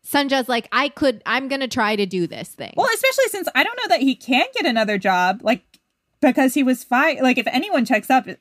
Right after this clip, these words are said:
Speaker 2: the boss is gonna be like, "Yeah, his brother is a
Speaker 1: Right.
Speaker 2: traitor." Like, I don't know that he can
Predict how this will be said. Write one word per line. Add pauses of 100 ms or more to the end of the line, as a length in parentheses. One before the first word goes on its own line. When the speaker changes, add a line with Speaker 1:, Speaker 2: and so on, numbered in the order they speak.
(400)
Speaker 2:
the
boss
is
gonna
be
like,
"Yeah,
his
brother (420)
is
a
Speaker 1:
Right.
Speaker 2:
traitor."
Like,
I
don't
know
that
he
can